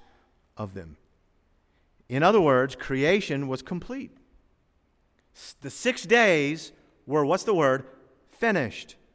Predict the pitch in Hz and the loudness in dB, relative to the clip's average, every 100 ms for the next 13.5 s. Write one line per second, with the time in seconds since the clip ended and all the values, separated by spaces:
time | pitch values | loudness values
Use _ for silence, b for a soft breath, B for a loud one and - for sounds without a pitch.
0 | _ _ _ b b 147 156 160 185 247 | _ _ _ b b -4 2 6 6 4
1 | 143 170 170 165 143 - 285 240 190 170 | 4 4 4 0 -4 -6 -4 -2 0 0
2 | 165 180 143 160 226 190 277 262 175 180 | 0 -2 0 4 4 2 4 4 4 2
3 | 202 B 185 175 156 139 262 320 311 196 | -4 B -4 -2 -2 2 6 6 4 2
4 | 160 147 139 B B 147 143 131 - 127 | 2 2 0 B B -2 0 -2 -2 0
5 | 165 190 B 190 202 262 254 - 220 220 | 0 -2 B -6 -4 -4 -4 -2 0 0
6 | 247 311 285 226 220 214 185 196 208 - | 0 -2 -2 -2 -2 2 2 2 -2 -2
7 | 190 170 - 160 92 - _ _ _ _ | -2 -2 -6 -6 -6 -16 _ _ _ _
8 | _ _ _ _ _ 147 151 170 180 175 | _ _ _ _ _ -6 -4 -4 -4 -4
9 | 170 147 143 160 143 123 147 - 98 - | 0 0 0 -6 -8 -8 -8 -8 -16 -20
10 | _ _ _ _ _ _ _ b b b | _ _ _ _ _ _ _ b b b
11 | - - 202 202 170 156 180 254 202 180 | -8 0 2 2 2 2 4 6 6 4
12 | - - 156 147 226 240 180 151 131 147 | -2 -6 -6 -4 -4 -4 -8 -6 -6 -4
13 | 131 110 85 - | -4 -6 -12 -18